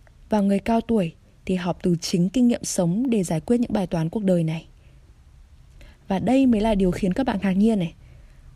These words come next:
Trong suốt cuộc đời của một con người, não bộ tiếp tục phát triển, sinh ra tế bào thần kinh mới và tạo ra những cái kết nối mới,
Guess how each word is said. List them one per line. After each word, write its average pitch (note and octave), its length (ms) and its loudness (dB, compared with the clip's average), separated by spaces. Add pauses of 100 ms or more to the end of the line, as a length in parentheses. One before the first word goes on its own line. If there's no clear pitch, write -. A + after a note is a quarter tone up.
(200)
Trong A3 240 0
suốt E4 240 -4
cuộc A#3 160 0
đời F#3+ 180 6
của F3+ 100 -2
một F3 140 0
con G#3 180 2
người, F3 280 2 (600)
não G#3 260 -2
bộ A#3 220 2 (120)
tiếp D#4 180 0
tục A3 140 2
phát C4 220 -2
triển, F3 320 0 (280)
sinh B3+ 340 2
ra A#3+ 200 2
tế F3+ 180 -2
bào G#3+ 180 2
thần F3 200 0
kinh G#3 240 0
mới F#3 280 0 (480)
và G3 120 0
tạo - 360 -2
ra A3 160 2
những G#3+ 160 2
cái E3+ 100 -4
kết C#4+ 240 0
nối F#3+ 140 4
mới, F3 340 2